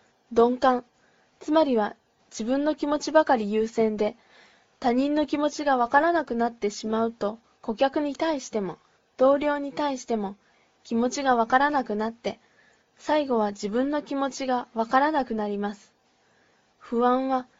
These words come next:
人の行動力を減少させる力があります。そこへ来て、理屈に走ると、ますます悪い状況になります。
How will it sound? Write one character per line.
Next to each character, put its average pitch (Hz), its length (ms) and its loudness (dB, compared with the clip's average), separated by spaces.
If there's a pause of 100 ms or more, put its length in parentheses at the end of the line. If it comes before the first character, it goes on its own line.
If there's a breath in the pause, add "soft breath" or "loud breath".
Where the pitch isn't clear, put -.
(140 soft breath)
人 - 220 -2
の 277 120 -2
行 302 240 2
動 311 200 0
力 208 320 -2
を 180 100 -4
減 220 240 -2
少 247 220 -2
さ 247 160 -8
せ 254 200 -2
る 240 160 -6
力 262 400 -4
が 226 120 -4
あ 202 80 -4
り 202 100 -8
ま 190 160 -8
す。 - 180 -20 (380 soft breath)
そ - 160 -12
こ 269 160 4
へ 294 100 4
来 - 140 -16
て、 202 180 -4 (640 soft breath)
理 226 140 -4
屈 - 240 -8
に 285 120 -4
走 285 300 -6
る 262 140 -2
と、 202 240 -4 (360)
ま 226 100 -4
す 320 120 -4
ま 349 100 6
す 285 140 -6
悪 220 280 0
い 247 120 -2
状 208 200 -2
況 214 260 -2
に 208 160 -4
な 208 120 -4
り 208 100 -6
ま 202 160 -6
す。 - 160 -20